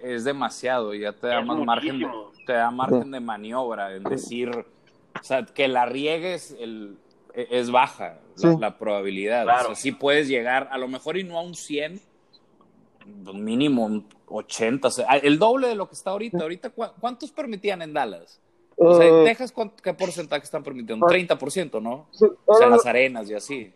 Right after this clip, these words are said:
Speaker 3: eran los, los que más permitían, los que más entraban. Era como veinticinco mil en cada juego. Era como veinticinco mil personas en cada juego de los Vaqueros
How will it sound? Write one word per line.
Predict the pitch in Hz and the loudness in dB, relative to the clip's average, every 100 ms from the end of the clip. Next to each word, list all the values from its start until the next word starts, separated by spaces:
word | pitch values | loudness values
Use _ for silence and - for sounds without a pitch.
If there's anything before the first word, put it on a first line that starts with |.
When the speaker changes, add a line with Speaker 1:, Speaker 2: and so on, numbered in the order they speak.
| - | 2
Speaker 3:
eran | 208 226 | 6 6
los, | 233 170 _ | 6 2 _
los | 180 180 - - | 0 2 2 -2
que | |
más | 165 196 - | 2 0 2
permitían, | 220 196 185 208 - - | 2 4 6 4 4 -6
los | 151 | -6
que | 180 | 0
más | 190 190 - _ _ | 2 2 -4 _ _
entraban. | 185 165 190 240 233 - _ _ _ _ _ | 0 4 6 6 2 -2 _ _ _ _ _
Era | 185 202 | 2 4
como | 220 208 170 | 6 6 6
veinticinco | 175 - - - - 151 | 4 2 2 2 4 4
mil | 165 220 226 | 8 8 8
en | 196 | 6
cada | 208 214 202 185 160 143 160 - | 8 8 8 8 6 2 -2 -2
juego. | 202 240 240 226 - _ _ _ _ _ _ _ _ _ - | 4 8 8 6 -6 _ _ _ _ _ _ _ _ _ 4
Era | 180 185 | 4 6
como | 208 185 | 4 4
veinticinco | 165 147 165 180 | 2 0 0 2
mil | 185 202 - | 6 6 6
personas | 202 202 196 190 | 4 6 4 2
en | 165 | 2
cada | 185 185 | 4 4
juego | - 190 | 6 6
de | 185 | 6
los | 151 | 4
Vaqueros | - - 180 208 196 - | 2 4 6 6 6 0